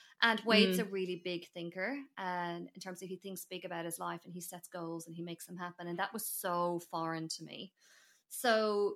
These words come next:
Speaker 1: he was very, yeah, he's a very pivotal person for me to meet. And, and then I started to get into the personal development world. I started to go along to some weekend seminars and realized that I would actually really love to start my own business, but I just didn't know the first thing about where I would start, or I didn't know my,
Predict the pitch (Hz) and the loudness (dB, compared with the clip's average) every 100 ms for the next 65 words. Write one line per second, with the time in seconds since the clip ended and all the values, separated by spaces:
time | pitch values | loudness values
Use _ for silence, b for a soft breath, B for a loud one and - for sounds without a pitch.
0 | - 220 254 247 - 214 220 214 202 185 | -4 -4 -2 0 2 4 4 2 2 2
1 | 233 - 247 262 254 233 202 202 190 180 | -4 -2 2 2 2 -4 -4 -8 -8 -10
2 | 190 175 190 175 185 185 175 175 - - | -10 -12 -12 -12 -10 -6 -6 -8 -10 -8
3 | 190 185 185 185 190 196 196 190 185 196 | -4 -4 -4 -6 -8 -6 -2 -2 -2 -4
4 | 185 - 190 180 - - 185 170 180 175 | -4 -8 -10 -8 -10 -10 -10 -10 -10 -6
5 | 202 202 196 202 202 190 190 190 180 180 | -2 -2 -4 -10 -4 -2 -2 -4 -8 -8
6 | 175 - 175 175 170 - 185 180 175 175 | -10 -8 -8 -6 -8 -8 -8 -10 -8 -10
7 | 170 190 190 185 180 180 - b b b | -8 -8 -6 -4 -4 -6 -10 b b b
8 | b 202 196 196 214 226 226 196 185 190 | b 2 2 2 2 4 4 4 2 0
9 | 185 185 - 196 185 180 175 - 175 175 | 0 0 -2 -2 -4 -4 -6 -8 -8 -6
10 | 170 175 170 170 185 175 170 - 196 180 | -6 -4 -6 -4 -8 -6 -8 -6 -4 -4
11 | 180 180 190 - - 170 165 165 - 170 | -4 -6 -10 -10 -6 -4 -4 -8 -6 -6
12 | 165 175 170 165 160 - 180 160 165 165 | -4 -6 -6 -4 -6 -6 -4 -2 -4 -8
13 | - 165 165 160 170 190 190 170 165 160 | -4 -2 0 -2 -2 -4 -4 -2 -2 -4